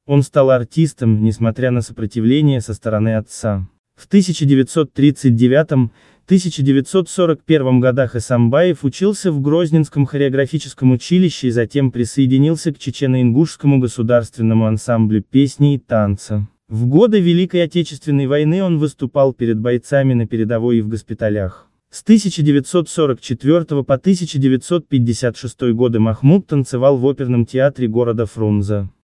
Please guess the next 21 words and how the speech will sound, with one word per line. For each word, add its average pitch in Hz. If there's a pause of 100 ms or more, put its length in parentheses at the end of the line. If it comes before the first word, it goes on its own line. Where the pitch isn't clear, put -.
(160)
Впоследствии 160
он 151
создал 156
уникальный 147
монотеатр 127
танца 127
миниатюры 123
и 156
объехал 151
весь 143
мир 139
с -
программой 113
«Танцы 113
народов 107
мира». 101 (220)
Многие 147
композиции 131
он 127
сам 127
поставил, 139